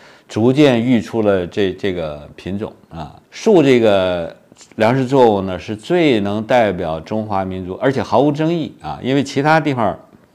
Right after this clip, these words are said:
这个粟基本上没有，是吧？那么粟的特点是什么？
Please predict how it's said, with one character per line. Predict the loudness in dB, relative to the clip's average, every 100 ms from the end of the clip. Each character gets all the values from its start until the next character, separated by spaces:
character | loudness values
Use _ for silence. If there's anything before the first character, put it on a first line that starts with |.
| _ _ _ _ _ -20 _ -20 -20 _ -12
这 | -6
个 | -4
粟 | -2 2 2
基 | 2 0
本 | 0
上 | 0
没 | 0 -2
有， | -4 -10 _ _
是 | -6
吧？ | -6 -8 _ _ _ _ _ -4
那 | 4
么 | 6 6
粟 | 6 4
的 | 4
特 | 2 4
点 | 4 4
是 | 0 -4
什 | -4
么？ | -4 -6